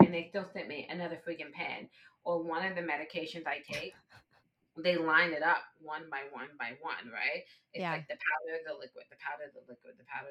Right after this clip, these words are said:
Speaker 1: the liquid. I only need a millimeter of the liquid, and they're three millimeters in, and then I need two of the powder. So I have all of these freaking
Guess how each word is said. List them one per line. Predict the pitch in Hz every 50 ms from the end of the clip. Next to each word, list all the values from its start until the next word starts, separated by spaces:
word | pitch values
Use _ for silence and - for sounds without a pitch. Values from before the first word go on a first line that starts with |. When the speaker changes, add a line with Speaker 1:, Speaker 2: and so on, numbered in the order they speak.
| 139
Speaker 1:
the | - 120 120
liquid. | 127 - 180 185 185 185 - - - - -
I | 180 - -
only | 190 202 226 240 226 208 190 165
need | 160 170 202 202 160 - 135 - 151
a | 160
millimeter | 156 - 147 156 170 208 190 156 135 127 - 123 123 120 120 131 151 _ _ _ _ _ -
of | 165 165 147 139 131 127 127 - - _ _ _ -
the | 156 151
liquid, | 165 165 156 - 127 123 - -
and | 143 147
they're | 139 135 - -
three | 180 190 202
millimeters | 190 180 170 165 165 151 147 143 139 139 139 143 139
in, | 147 139 131 123 123 - -
and | 165 170
then | 160 156
I | 160 160
need | 160 156 151 151 - -
two | - 220 202 180 165
of | - -
the | -
powder. | - 185 190 190 160 - - - - - - - - - -
So | 208
I | 202
have | 196 - - -
all | - - 175 185 208
of | 214 208
these | 202 202 185 - - -
freaking | 214 208 196 - 185 170 160